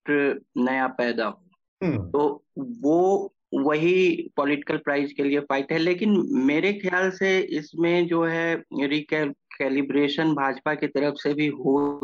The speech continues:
Speaker 1: सकती है कि, ए, हम जो है,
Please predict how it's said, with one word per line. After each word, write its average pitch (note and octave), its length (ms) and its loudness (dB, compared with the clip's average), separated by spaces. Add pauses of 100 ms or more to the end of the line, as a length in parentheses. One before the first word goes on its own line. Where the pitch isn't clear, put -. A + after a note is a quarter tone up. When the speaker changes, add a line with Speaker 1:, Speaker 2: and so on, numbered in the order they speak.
Speaker 1:
सकती A2+ 360 -4
है G#2 200 -6 (340)
कि, C3+ 320 2
ए, C3 360 2 (140)
हम D3 580 4
जो D3 60 2
है, C#3+ 340 -2